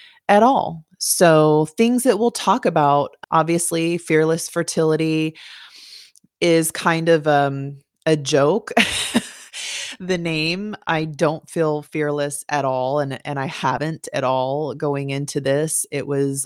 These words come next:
a lot of exploring the unknown and finding out things that were very shocking and surprising.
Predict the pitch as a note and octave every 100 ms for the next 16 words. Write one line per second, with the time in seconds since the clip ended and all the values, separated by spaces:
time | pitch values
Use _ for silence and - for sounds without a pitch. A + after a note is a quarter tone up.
0 | - C#3 C#3 C3+ C#3 - C#3 C#3 C3+ C3+
1 | C#3+ _ C#3 - - D3 C#3 C#3 C#3 C#3+
2 | C3+ C#3 C3+ C3 C#3 D#3+ E3 - D3 C#3+
3 | C#3 C3+ C#3 C#3 - - - - - -
4 | - D#3 C#3+ D3 C#3+ C#3+ - - D3 C#3
5 | D3 D3+ - - C#3+ C#3 C3+ C3+ _ _
6 | D3+ D3 C3+ C#3+ C#3 C#3 C#3 C#3+ C#3 C3+
7 | D3 C#3+ C#3 C#3+ - C3+ C3+ C3+ D3+ D3+
8 | D3+